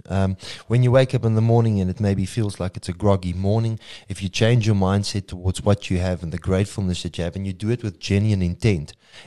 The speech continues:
it's amazing how that serves as a motivator,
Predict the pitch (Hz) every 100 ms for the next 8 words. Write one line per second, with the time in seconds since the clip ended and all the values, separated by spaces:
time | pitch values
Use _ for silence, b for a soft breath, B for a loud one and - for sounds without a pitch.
0 | - 101 98 104 113 127 123 98 101 92
1 | 95 - - 101 92 92 90 90 90 104
2 | 90 78 71 60 57